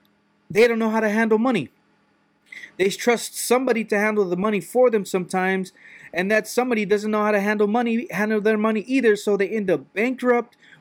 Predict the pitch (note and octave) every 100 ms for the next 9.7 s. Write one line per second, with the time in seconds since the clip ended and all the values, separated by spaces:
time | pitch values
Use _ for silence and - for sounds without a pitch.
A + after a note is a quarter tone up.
0 | - F3+ G#3+ A3 A3+ B3+ - _ _ _
1 | _ _ _ _ _ _ _ _ _ _
2 | _ _ _ _ _ _ _ _ _ _
3 | _ _ _ - F#3+ F#3 D#3+ - F#3+ F3+
4 | D#3 - B3 A#3 F#3+ E3+ - _ _ _
5 | - G3+ C4 B3 G#3+ B3 A3+ F#3 G3+ A3
6 | G#3+ F#3+ - - - D#3+ D#3 E3+ E3 F3
7 | G#3 G#3 G3 - - D3+ D3 F#3 G3+ -
8 | _ _ _ _ - C3 A3 A#3 G3+ -
9 | G3+ G3+ G3 G#3+ A3 A3 G#3